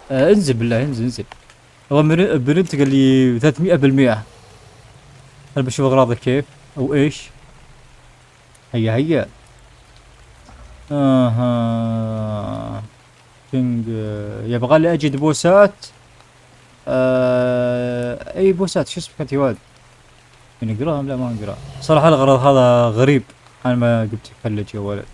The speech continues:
لكن اللي عرفته ان تبيع بوسات الجلد. يعني مطن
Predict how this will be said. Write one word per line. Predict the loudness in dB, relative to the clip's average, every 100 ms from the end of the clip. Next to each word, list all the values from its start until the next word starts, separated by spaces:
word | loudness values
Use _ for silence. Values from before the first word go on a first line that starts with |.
| -2
لكن | 0
اللي | 2
عرفته | 4 2 0 -6 -10 -12 -20 -14 -4
ان | -4
تبيع | -2 -2
بوسات | -2 -2 -2 -2
الجلد. | -2 -2 -6 -20 _ _ _ _ _ _ _ _ _ -2
يعني | 0
مطن | 0 4